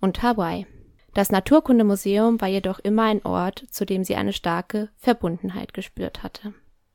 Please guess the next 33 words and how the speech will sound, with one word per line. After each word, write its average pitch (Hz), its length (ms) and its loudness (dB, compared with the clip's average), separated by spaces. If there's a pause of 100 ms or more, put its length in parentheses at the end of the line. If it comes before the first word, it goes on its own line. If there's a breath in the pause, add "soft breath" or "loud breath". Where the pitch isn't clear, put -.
(200)
Schließlich 233 520 0
war 208 120 2
dies 202 280 -4
auch 190 140 -2
der 185 140 -2
Grund, 233 480 -2
weshalb - 380 -2
Heike 208 300 -2
Anfang 202 320 -2
der 185 100 -2
neunziger 202 680 -2 (160)
nach 214 240 0
Kolumbien 175 460 2
gereist - 500 -8
ist, - 360 -12 (180)
da 190 100 0
das 185 180 2
Museum 196 320 2
König 226 400 2
dort 214 400 2
im 185 200 -2
Departamento 180 760 -4
del 196 180 0
Valle 185 420 -2 (140 soft breath)
eine 208 220 2
Forschungsstation 190 1080 -2
aufgebaut 170 680 -6
hatte. 202 300 -12 (460)
Zusammen 214 380 4
mit 294 140 4
einer 196 180 2
kolumbianischen 190 760 0
Co-Direktorin 214 960 2